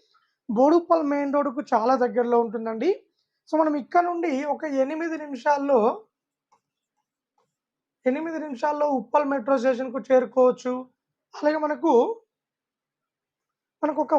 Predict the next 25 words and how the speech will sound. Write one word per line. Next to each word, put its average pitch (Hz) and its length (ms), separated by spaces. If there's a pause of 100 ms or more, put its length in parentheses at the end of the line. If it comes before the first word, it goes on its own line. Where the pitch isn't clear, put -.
ఫైవ్ 285 320
మినిట్స్ 330 360
రేడియస్‌లో 277 540 (640)
మనకు 277 280
బస్ 214 220
స్టాప్ 320 320
ఉన్నది, 269 360 (100)
స్కూల్స్ 285 520
ఉన్నాయి, 262 440
కాలేజెస్ 277 560
ఉన్నాయి, 247 360
హాస్పిటల్స్ 233 600
ఉన్నాయి, 254 320
షాపింగ్ 226 440
మాల్స్ 285 260
ఉన్నాయి. 240 320 (580)
అన్ని 294 420
విధాలుగా 285 540
మంచి 262 380 (100)
డెవలప్ 277 420
అయిన 277 280
ప్రైమ్ 247 380
లొకేషన్‌లో 247 600
ఉన్న 233 200 (600)
ఒక 285 180